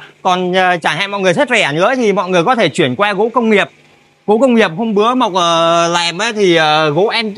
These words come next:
An Cường hay mấy loại xịn. Gỗ công nghiệp M D F An Cường nói sẵn thôi là nó cũng ra khoảng hai triệu bảy một mét vuông rồi. Còn mọi người thích mà gỗ M D F mà loại thường thường ấy thì Mộc làm là một triệu bảy năm chục hoặc một triệu tám năm chục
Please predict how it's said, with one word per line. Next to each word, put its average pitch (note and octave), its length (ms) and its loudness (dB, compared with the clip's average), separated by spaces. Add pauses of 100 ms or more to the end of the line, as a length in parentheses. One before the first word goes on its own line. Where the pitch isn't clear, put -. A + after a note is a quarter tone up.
(140)
An G#3 160 -4
Cường F3+ 400 2
hay G#3+ 380 0
mấy G3 180 0
loại G#3+ 200 -2
xịn. G#3+ 300 -2 (440)
Gỗ A3+ 140 2
công B3+ 200 2
nghiệp G#3+ 160 2 (120)
M A3+ 60 0 (140)
D - 20 0
F A#3+ 220 2 (100)
An A3 120 -4
Cường G3 320 0
nói G3+ 140 0
sẵn A3+ 220 -4
thôi A3 180 0
là G3 160 0
nó G#3 140 -4
cũng A#3+ 200 -6
ra G#3+ 340 0
khoảng C3 560 -2
hai G3+ 200 -4
triệu A3 160 -4
bảy D#3+ 200 0
một C3+ 140 -4
mét A3 140 -2
vuông G#3+ 240 2
rồi. D3 280 2 (580)
Còn F3+ 160 0
mọi G3 140 -4
người F#3 160 2
thích A#3 200 -2
mà G#3 140 0
gỗ F#3 240 0 (100)
M G#3+ 60 0 (200)
D - 20 0
F G#3+ 360 0
mà G#3 140 -2
loại E3+ 220 -2
thường F3+ 280 2
thường F#3 260 2
ấy A3 100 -2
thì G#3 120 -4
Mộc E3 180 0
làm D#3+ 260 -2
là C#3 420 -2 (480)
một D#3+ 280 0
triệu G#3 220 -2
bảy D3 220 -2
năm F3 140 -6
chục E3+ 240 -2 (100)
hoặc E3 100 -4
một D#3 200 -2
triệu F#3 120 0
tám D#3 240 -6
năm G#3 120 -6
chục E3 240 -4